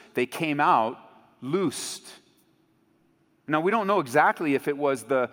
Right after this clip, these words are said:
fire that burned away those things that were holding them,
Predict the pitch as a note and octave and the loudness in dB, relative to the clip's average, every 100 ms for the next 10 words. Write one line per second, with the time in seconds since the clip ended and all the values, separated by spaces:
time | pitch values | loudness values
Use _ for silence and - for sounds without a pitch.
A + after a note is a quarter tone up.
0 | - - - D#3 F3 F#3 E3 C3+ A2+ D#3 | -8 -20 2 4 4 2 0 -2 0 0
1 | F3 D#3+ C3+ D3+ D#3 D3+ C#3 D3+ - D3+ | 2 0 2 2 4 2 2 0 -2 -2
2 | D#3 C3 C#3 C#3 C#3 A#2+ D#3 E3+ D3+ C3+ | -2 0 0 2 0 0 0 0 0 0
3 | A#2 G#2+ B2+ | -2 -2 -6